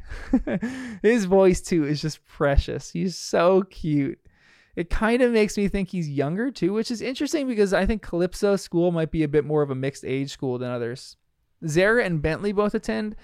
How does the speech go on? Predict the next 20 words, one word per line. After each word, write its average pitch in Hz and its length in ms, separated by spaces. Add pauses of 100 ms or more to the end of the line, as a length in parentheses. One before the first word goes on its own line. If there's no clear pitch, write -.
(340)
and 185 140
they're 254 100
sisters, 247 540
so 196 160
unless 196 240
they're 214 160
twin 196 340
sisters, 247 480
there 190 120
has 226 260
to - 80
be 254 120
some 208 280
kind 190 160
of - 80
age 160 260
difference 143 300
between 139 240
the 127 80
students. - 540